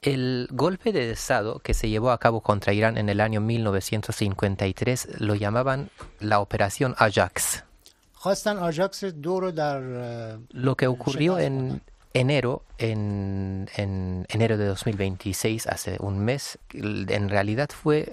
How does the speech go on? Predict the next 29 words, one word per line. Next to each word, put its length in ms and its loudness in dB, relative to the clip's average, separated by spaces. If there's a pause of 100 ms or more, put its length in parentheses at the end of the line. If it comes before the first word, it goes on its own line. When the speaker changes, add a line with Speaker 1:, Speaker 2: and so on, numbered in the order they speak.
(100)
Speaker 1:
la, 480 0
la 160 0
repetición 560 0
de 80 6
Ajax, 340 0
un 160 0
segundo 380 0
Ajax 380 0
contra 300 -4
Irán. 280 -2 (640)
Speaker 2:
البته 320 0
اعتراض 560 -2
وجود 280 -4
داشت، 220 -2
ولی 140 -2
اومدن 480 -2
سوء 240 -4
استفاده 420 -6
Speaker 1:
Ahora, 320 2 (380)
las 280 0
protestas 520 -4
sí 160 -4
existían, 580 -4
pero 180 0
ellos 380 -2 (120)
aprovecharon, 760 2
abusaron 560 0
de 140 2
esas, 500 0